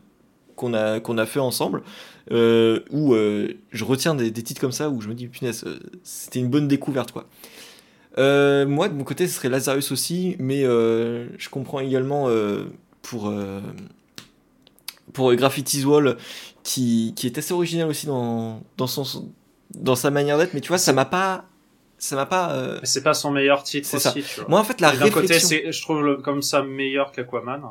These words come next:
Speaker 2: par contre.
Speaker 1: Oui, je suis d'accord, je suis
Speaker 2: Mais
Speaker 1: d'accord.
Speaker 2: bon.
Speaker 1: Mais en fait, moi, c'est que la réflexion, elle m'a marqué,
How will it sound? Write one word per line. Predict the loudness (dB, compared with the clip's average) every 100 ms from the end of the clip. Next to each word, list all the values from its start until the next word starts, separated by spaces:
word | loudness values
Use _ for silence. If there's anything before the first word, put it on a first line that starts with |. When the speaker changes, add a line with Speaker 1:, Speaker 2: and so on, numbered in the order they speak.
| -20 -16
Speaker 2:
par | -14
contre. | -14 -8
Speaker 1:
Oui, | -4 -2 0 0
je |
suis | 0
d'accord, | 0 0 -4 -8 -16
je | -6
suis | -2
Speaker 2:
Mais |
Speaker 1:
d'accord. | -2 -2 -6 -8
Speaker 2:
bon. | -10 -14 -4
Speaker 1:
Mais | 0
en |
fait, | 2
moi, | 2
c'est | 0 2
que |
la | 0
réflexion, | 0 -2 -2 -2
elle |
m'a | -4 -4
marqué, | -4 -6 -8